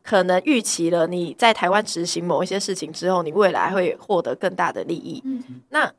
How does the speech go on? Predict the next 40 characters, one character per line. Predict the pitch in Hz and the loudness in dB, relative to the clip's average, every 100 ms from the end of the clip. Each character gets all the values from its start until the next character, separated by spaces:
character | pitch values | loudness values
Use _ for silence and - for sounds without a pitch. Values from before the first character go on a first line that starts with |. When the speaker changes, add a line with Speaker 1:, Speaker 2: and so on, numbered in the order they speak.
| _ | _
Speaker 1:
我 | 190 | -6
觉 | 185 | -4
得 | 269 | -2
这 | 311 | 0
件 | 240 | -2
事 | 233 208 | -2 -4
情 | 175 139 | -4 -2
完 | 165 | -2
全 | 180 180 | 0 -6
是 | 180 | -4
有 | 190 | -4
可 | - - | -4 -10
能 | 190 | -12
发 | 185 92 | -4 -4
生 | - - 180 | -4 -10 -8
的。 | - | -6
Speaker 2:
因 | 302 | -2
为 | 311 | 0
我 | 247 226 | 0 2
完 | 214 240 | 2 0
全 | 240 226 | 0 -2
同 | 233 220 | -2 -2
意 | 220 | -2
玉 | 214 | -4
芬 | 202 202 | -4 -4
讲 | - 247 | -4 -6
的， | - | -8
但 | 254 247 247 _ _ _ | -4 -4 -6 _ _ _
问 | 277 302 262 | 0 2 2
题 | 208 | -4
就 | 202 220 | -4 -4
是 | 226 220 _ _ - | -2 -4 _ _ -4
它 | 262 | 0
的 | 269 | 2
那 | 233 247 | 4 2
个 | 208 175 175 - | 2 -2 -2 2
因 | 262 | 4
果 | 262 185 | 4 2
关 | - 175 185 | 2 0 2
系 | - 175 170 | -2 -2 -6